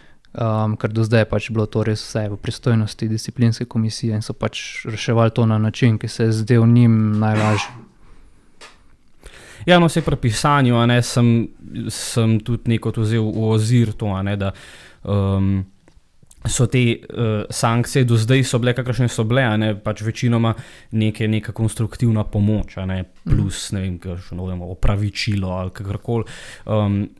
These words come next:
Speaker 2: zdaj se je pa dejansko zdefiniralo, um, sankcije, ki so dejansko sankcije, pa se pol pač, ne vem, eh, odvzem tekmovalne, trenerske, kakorkoli sodniške licence,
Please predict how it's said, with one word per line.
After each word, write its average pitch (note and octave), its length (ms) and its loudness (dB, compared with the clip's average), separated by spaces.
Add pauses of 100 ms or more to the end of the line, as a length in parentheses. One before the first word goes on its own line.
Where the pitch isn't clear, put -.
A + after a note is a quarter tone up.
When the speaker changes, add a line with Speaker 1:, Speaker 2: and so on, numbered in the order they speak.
Speaker 2:
zdaj B2+ 160 4
se A#2+ 100 0
je A#2 40 -2
pa A2+ 100 0
dejansko A#2 480 0
zdefiniralo, A2+ 720 2 (920)
um, G2 540 0 (320)
sankcije, A2+ 920 0 (220)
ki A#2+ 100 -4
so A2+ 160 -2
dejansko A2+ 500 0
sankcije, D3 880 -2 (840)
pa A#2+ 80 -2
se A#2 160 -4
pol A#2 380 2
pač, G#2 260 -4
ne G2+ 80 0
vem, F2 140 -4 (180)
eh, F2+ 560 -10 (720)
odvzem A#2 480 2
tekmovalne, G#2+ 560 0
trenerske, G#2 480 -2
kakorkoli G2+ 400 -6
sodniške A2 480 -2
licence, A#2 580 0